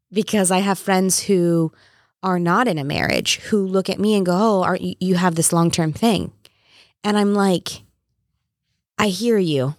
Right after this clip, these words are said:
Uh, I'm what, whatever." Like, I, you know, and they're like, "Oh, I wish I could not hold so much value because even though you have it, I can see you don't hold as much value. Or I wish I could do that."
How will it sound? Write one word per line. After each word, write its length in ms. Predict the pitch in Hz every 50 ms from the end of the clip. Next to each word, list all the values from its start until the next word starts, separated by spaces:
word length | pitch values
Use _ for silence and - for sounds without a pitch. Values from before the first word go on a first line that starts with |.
| _ _ _ _ _ _ _ _ _ _ _ _ _ _ _ _ _ _ _ _ _ _ _ _ _ _ _ _ - -
Uh, 360 | 202 190 180 175 170 165 - - _ _ _ _ _ _ _ _ _ _ -
I'm 200 | - 196 196 190
what, 520 | - - 190 185 190 185 190 202 196 - -
whatever." 600 | 190 208 202 196 196 180 147 131 123 147 156 165 -
Like, 200 | - 175 170 170 -
I, 140 | 175 175 - -
you 140 | - 208 196
know, 80 | 185
and 100 | 196 202
they're 100 | 196 190
like, 140 | 185 185 -
"Oh, 60 | 240
I 80 | 233 214
wish 240 | 202 208 208 - -
I 120 | 214 196
could 380 | 185 - 214 202 185 180 - -
not 280 | 190 190 190 185 -
hold 180 | - 208 196 180
so 140 | - - 185
much 180 | 170 160 -
value 420 | - 175 165 175 180 185 175 160 151
because 300 | 156 160 - 196 175 180
even 200 | 196 185 190 185
though 60 | 175
you 140 | 170 165 160
have 240 | 156 175 180 170 170
it, 60 | 165
I 60 | 160
can 160 | 160 - 170 160
see 140 | - 175
you 80 | 170 165
don't 160 | 165 160 151
hold 180 | 151 165 160 151
as 100 | 151 147
much 180 | 151 135 -
value. 340 | - 156 160 165 160 151 151
Or 60 | 147
I 40 | 151
wish 180 | 151 170 196 -
I 160 | 170 160 180
could 160 | 175 - -
do 100 | - - -
that." 200 | - - -